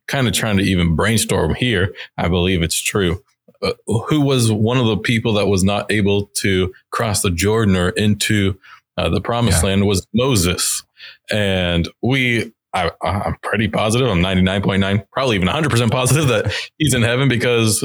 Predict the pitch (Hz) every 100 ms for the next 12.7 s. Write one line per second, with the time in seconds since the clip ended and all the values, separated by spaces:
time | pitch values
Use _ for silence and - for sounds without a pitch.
0 | 127 147 147 139 - - 131 156 92 95
1 | 107 98 104 - - 113 104 - 101 98
2 | 101 107 - 131 - - - _ 107 104
3 | - 113 101 104 101 - - - - _
4 | - - 107 - 131 139 123 113 113 117
5 | 120 120 113 110 95 - - - - 98
6 | 92 92 90 90 - - 143 123 117 156
7 | 170 131 151 - - - 101 - 107 101
8 | 95 104 95 92 - 139 113 117 127 120
9 | 113 98 - 151 156 160 151 139 131 -
10 | 127 143 - 98 107 95 95 95 - 92
11 | 85 87 87 110 117 76 65 62 - 90
12 | - - - 98 92 85